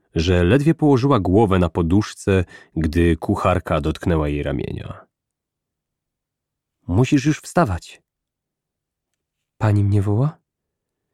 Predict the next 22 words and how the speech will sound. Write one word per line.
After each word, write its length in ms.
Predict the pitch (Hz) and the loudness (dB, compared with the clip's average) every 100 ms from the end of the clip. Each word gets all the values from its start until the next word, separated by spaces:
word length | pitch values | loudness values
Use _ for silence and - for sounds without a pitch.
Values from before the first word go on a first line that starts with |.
| - - | -20 -18
„Chodź 280 | - 165 156 | -2 0 2
do 100 | 170 | 2
kuchni, 300 | 190 147 113 | 0 0 0
szybko”, 440 | - - - - _ _ _ _ _ _ - | 0 -2 -4 -10 _ _ _ _ _ _ -4
ponagliła 500 | 90 87 92 131 117 | 0 2 2 2 2
ją 160 | 87 | 0
kucharka, 520 | - - 107 101 98 | -4 -4 -2 -2 -2
wychodząc 460 | 85 85 85 80 76 | -2 -2 -2 -2 -6
z 100 | - | -8
komnaty. 500 | - 73 69 - - - _ _ _ _ _ _ _ _ - - - | -6 -6 -6 -10 -18 -20 _ _ _ _ _ _ _ _ -20 -12 -4
Gdy 360 | 82 82 90 85 | -2 2 2 4
Lea 280 | 135 190 | 2 2
przyszła, 680 | - - 196 - 64 - - _ _ _ _ _ _ - - | -2 -4 -4 -2 -4 -6 -12 _ _ _ _ _ _ -12 -6
zastała 420 | 82 82 - 175 | -2 0 2 0
w 80 | - | -2
kuchni 300 | - - 196 | -6 0 2
jakiegoś 380 | 139 147 135 - | 2 2 2 0
przybysza 680 | - 117 104 135 - 76 | -4 0 2 0 -2 -4
siedzącego 600 | - 101 87 92 - 95 90 | -2 -2 0 -2 0 -2 -2
przy 180 | - | -4
stole 300 | - - 85 | -8 -2 -2
pośrodku. 760 | 80 - - - - - - | -2 -6 -6 -10 -10 -12 -12